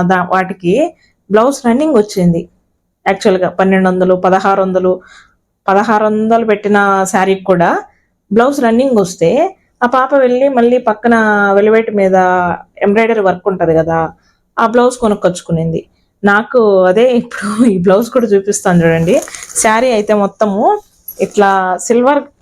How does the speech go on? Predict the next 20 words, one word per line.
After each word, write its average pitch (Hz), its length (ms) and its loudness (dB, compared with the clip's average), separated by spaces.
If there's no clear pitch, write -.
లేస్ 226 260 2
వచ్చిందిలేండి, 180 880 0
ఇది 254 80 4
కూడా 233 200 2
బాగానే 226 380 0
ఉంది. 220 320 0
ఇదేమంత 202 520 0
తీసేసినట్టుగా 202 720 -2
నాకు 180 240 -2
అనిపించలేదన్నమాట. 175 1000 -2
ఇలా 190 140 2
సిల్వర్ 202 380 0
బార్డర్ 190 380 0
వచ్చేసింది. 175 720 0
సిల్వర్ 202 320 2
బార్డర్ 185 320 0
వచ్చి 285 460 -4
శారీ 202 280 0
మొత్తం 196 460 -2
ఇలాగా 170 340 0